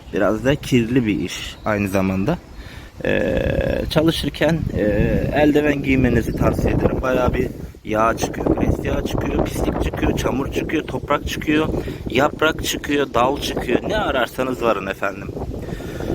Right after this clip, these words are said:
Bu şekilde. Freelander'ın da sunroof bakımı bu şekilde tamamlandı. En son camı takma işlemi var. Cam takmaya da dediğim gibi şuralarda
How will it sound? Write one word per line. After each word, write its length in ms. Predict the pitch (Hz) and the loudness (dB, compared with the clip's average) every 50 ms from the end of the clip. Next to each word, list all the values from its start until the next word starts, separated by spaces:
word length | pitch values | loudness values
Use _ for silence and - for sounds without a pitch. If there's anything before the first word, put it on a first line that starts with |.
| - - - - | -6 -6 -6 -6
Bu 60 | - - | -4 -2
şekilde. 560 | - - 113 - 113 104 101 101 104 131 - - - - - - - - - - - - - - - - - - - - - - - - - - - - - - - - - - - - - - - - - - - - - | -2 -2 -2 -2 -2 -4 -2 0 0 0 0 -2 -8 -14 -10 -8 -8 -6 -6 -4 -4 -4 -6 -6 -6 -4 -4 -4 -4 -4 -6 -6 -4 -4 -4 -4 -6 -10 -12 -14 -14 -14 -14 -14 -12 -12 -12 -14 -16 -14 -12 -10 -10 -8 -4
Freelander'ın 640 | 151 156 151 156 156 151 - 139 127 127 123 120 131 | -2 0 2 2 2 2 2 2 0 0 0 2 0
da 60 | 131 | 0
sunroof 440 | - - 139 131 131 120 - - 127 | 0 0 0 0 0 -2 -2 -2 -2
bakımı 460 | 123 123 127 120 127 139 151 - - - - - - - - - - - 120 - | -2 -2 -2 -2 -2 -2 -2 -2 -2 -6 -8 -10 -8 -6 -6 -4 -4 -4 -6 -6
bu 60 | - | -6
şekilde 380 | - - 117 - 107 104 107 - | -6 -6 -8 -6 -6 -6 -6 -2
tamamlandı. 800 | - 131 127 127 120 113 - 104 101 95 - 151 175 180 - - - - - - | -2 0 0 0 0 0 0 -2 -2 -2 -2 -2 -2 -4 -4 -8 -10 -12 -8 -4
En 200 | - 165 147 123 | -2 -2 0 -2
son 300 | - - 139 143 - - - - - - - - | -2 -2 -2 -2 -4 -6 -10 -12 -12 -10 -4 -2
camı 340 | 143 139 139 139 135 - - | 0 0 2 0 -2 0 -2
takma 360 | - 127 139 147 139 113 - | -2 -2 -2 -2 -2 -2 -2
işlemi 420 | - - - - 110 98 98 101 | -4 -4 -4 -4 -4 -6 -4 -2
var. 200 | 139 175 180 160 - - | -2 -2 -2 -4 -6 -4
Cam 180 | - 156 147 135 | -2 -2 -2 -2
takmaya 400 | - 160 143 - 139 135 135 135 | -2 -2 -2 -2 -2 -2 0 0
da 120 | 135 135 | 2 2
dediğim 320 | 151 156 151 139 110 104 95 | 2 4 4 4 4 4 2
gibi 200 | 98 110 143 147 - - - - - - - - - - - - | 0 0 -2 -4 -8 -14 -20 -20 -18 -18 -18 -18 -18 -18 -18 -16
şuralarda 840 | - - 165 156 160 151 131 117 104 98 98 95 101 104 113 | -12 -8 -4 0 0 2 2 2 2 2 2 0 0 0 0